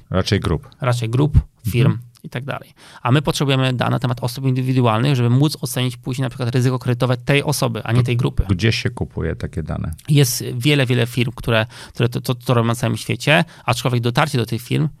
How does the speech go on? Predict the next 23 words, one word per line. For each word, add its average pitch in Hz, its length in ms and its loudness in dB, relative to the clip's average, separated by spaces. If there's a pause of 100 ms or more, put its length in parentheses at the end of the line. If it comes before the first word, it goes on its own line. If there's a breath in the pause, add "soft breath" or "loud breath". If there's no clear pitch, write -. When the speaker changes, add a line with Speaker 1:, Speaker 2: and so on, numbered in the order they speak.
(100)
Speaker 2:
już 120 140 -2
nie 123 60 0
jest 117 140 -6
takie 135 180 -2
proste. 110 400 -6 (120)
Speaker 1:
Bo? 92 260 -2 (680 loud breath)
Speaker 2:
E, 117 640 2
no 127 120 2
bo 127 300 0
one 127 460 2 (420 soft breath)
nie 123 220 6
reklamują 127 680 2
siebie 123 680 -2
jako, 120 560 -6
jako 123 240 -4
firmy, 127 260 0
które 120 520 2 (180)
sprzedają 113 500 0
dane, 143 480 2
tylko - 220 -4
jako 120 160 -2
firmy, 143 280 -2
które 120 320 -2